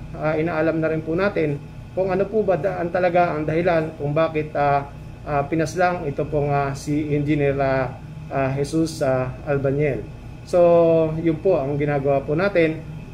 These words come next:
At, ah, base na rin po sa mga interview at, ah, mga, ah, kinakalap natin mga, ah, ebidensya,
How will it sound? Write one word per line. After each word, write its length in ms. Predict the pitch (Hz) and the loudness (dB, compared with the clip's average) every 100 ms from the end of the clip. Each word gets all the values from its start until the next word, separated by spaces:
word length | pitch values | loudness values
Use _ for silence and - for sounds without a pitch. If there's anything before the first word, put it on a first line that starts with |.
| - | -4
At, 240 | 202 226 | -2 2
ah, 320 | 208 208 208 | 4 6 4
base 400 | 196 170 202 220 | 0 2 2 2
na 80 | 220 | 2
rin 160 | 202 202 | 2 2
po 160 | 214 | 2
sa 160 | 202 170 | 0 0
mga 240 | 170 175 | 0 0
interview 640 | 156 160 160 147 185 220 - - - - - | -2 2 2 4 6 4 0 -10 -16 -14 -4
at, 320 | 165 170 170 | 2 2 4
ah, 320 | 170 165 165 | 4 6 4
mga, 280 | 160 160 160 156 151 151 - 160 | 4 2 2 2 0 -2 -6 -4
ah, 480 | 151 151 147 147 143 | 0 2 2 2 0
kinakalap 560 | 160 160 151 156 151 151 | 0 0 2 2 2 0
natin 280 | 151 151 156 | -2 0 0
mga, 220 | 156 147 143 - - - - - | 0 0 -2 -6 -12 -14 -12 -4
ah, 640 | 147 143 143 143 135 135 139 143 147 | 0 2 0 0 -2 -4 -6 -6 -4
ebidensya, 720 | 143 151 214 240 170 165 190 | 0 2 2 2 2 2 0